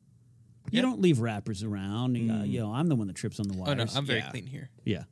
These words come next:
Speaker 3: I think it's just being, yeah,
Speaker 1: Yeah.
Speaker 3: i-, i-, it's, it's all about, especially with, uh, I don't know,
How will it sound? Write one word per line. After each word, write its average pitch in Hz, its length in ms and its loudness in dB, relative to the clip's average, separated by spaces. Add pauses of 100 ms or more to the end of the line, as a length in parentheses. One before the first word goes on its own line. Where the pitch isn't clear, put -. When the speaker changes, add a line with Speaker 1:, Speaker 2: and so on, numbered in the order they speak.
(100)
Speaker 3:
I 135 80 0
think 185 180 0
it's 160 200 2
just 131 280 -2
being, 117 440 2 (400)
yeah, 175 280 6
Speaker 1:
Yeah. 131 220 2
Speaker 3:
i-, - 100 0
i-, - 20 4 (200)
it's, - 340 2
it's 165 160 0
all 247 140 4
about, 196 400 2 (100)
especially 170 460 2
with, 143 320 2
uh, 113 380 2 (760)
I 120 80 0
don't 113 140 2
know, 101 240 -4